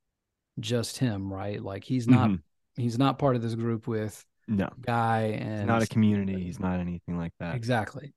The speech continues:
Speaker 1: Exactly. And so it makes me curious, like, you know, when, like, just what the, the,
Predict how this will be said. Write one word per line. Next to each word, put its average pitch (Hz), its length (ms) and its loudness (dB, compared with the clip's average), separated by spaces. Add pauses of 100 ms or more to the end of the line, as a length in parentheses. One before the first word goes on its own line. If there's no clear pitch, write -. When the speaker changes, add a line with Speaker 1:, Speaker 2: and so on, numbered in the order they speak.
(140)
Speaker 1:
Exactly. 107 520 -6 (420)
And 139 160 4
so 165 100 8
it 143 40 6
makes 147 240 6
me 139 100 6
curious, 127 500 2
like, 107 260 -2
you 151 140 0
know, 117 120 0
when, 117 420 -2 (760)
like, 143 260 -10 (1200)
just 151 200 4
what 170 200 4
the, 143 440 2
the, 120 520 0